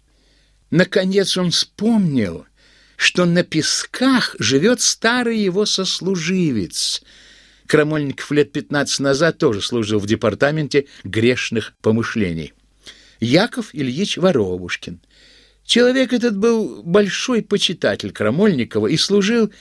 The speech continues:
неудачно. Слишком десять лет тянул он лямку столоначальника, не имея в перспективе никакого повышения и при каждой перемене веяния дорожа за своё столоначальничество.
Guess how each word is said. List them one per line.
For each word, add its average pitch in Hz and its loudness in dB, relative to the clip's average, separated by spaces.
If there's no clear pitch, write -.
неудачно. 143 -2
Слишком 156 0
десять 160 0
лет 127 0
тянул 131 2
он 113 2
лямку 110 0
столоначальника, 104 -2
не 165 4
имея 160 2
в - -6
перспективе 147 0
никакого 143 2
повышения 139 0
и 139 2
при 151 2
каждой 143 -2
перемене 139 0
веяния 127 2
дорожа 131 2
за 117 -4
своё 117 0
столоначальничество. 98 -2